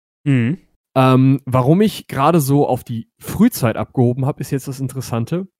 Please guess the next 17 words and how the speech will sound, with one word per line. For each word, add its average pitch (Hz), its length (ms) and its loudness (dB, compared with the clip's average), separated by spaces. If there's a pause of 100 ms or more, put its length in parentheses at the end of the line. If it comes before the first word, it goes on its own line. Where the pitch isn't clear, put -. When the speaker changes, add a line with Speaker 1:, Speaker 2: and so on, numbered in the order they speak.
(240)
Speaker 2:
Die 131 140 2
haben 165 260 0
halt 139 200 0
die 117 120 0
Regeln 135 480 2
fürs - 380 -4
Parlament 110 560 -2
in 110 120 -6
dieser 113 200 -4
ganzen 151 320 -2
Hin- 139 240 0
und 127 180 -2
Herzeit 143 520 -6
nicht 123 240 -4
wirklich 151 340 -4
verändert. 120 600 -6 (240)
Also, 110 400 -2